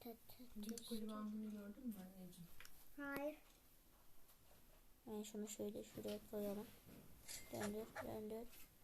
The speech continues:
Speaker 1: Aa, çalıyı çalmışlar.
Speaker 3: <coughs>
Speaker 1: Kim
Speaker 3: Çok güzel bir yer
Speaker 1: çalar
Speaker 3: yaptım.
Speaker 1: çalıyı?
Speaker 3: İçindeyim şu anda. Hiç kimse beni göremez.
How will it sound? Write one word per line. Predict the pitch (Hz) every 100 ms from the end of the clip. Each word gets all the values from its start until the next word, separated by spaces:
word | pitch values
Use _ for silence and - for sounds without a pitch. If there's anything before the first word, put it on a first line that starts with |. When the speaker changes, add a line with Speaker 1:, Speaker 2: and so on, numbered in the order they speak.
| - -
Speaker 1:
Aa, | 339 539 - - - -
çalıyı | 359 466 523 571 605 -
çalmışlar. | 523 539 539 554 508 - 494 508 359
Speaker 3:
<coughs> | - - - - - - - - - - - - - - - - - - -
Speaker 1:
Kim | - 466
Speaker 3:
Çok | 571
güzel | - 539
bir | 539
yer | 539
Speaker 1:
çalar | 523 508 440
Speaker 3:
yaptım. | - 415
Speaker 1:
çalıyı? | 392 359 359 320 254 220 - - - - - - - - - - - - - - - - - -
Speaker 3:
İçindeyim | 214 - 220 240 226 202
şu | 190
anda. | 180
Hiç | 196 226 -
kimse | - 240 226
beni | 214 214
göremez. | 202 208 202 202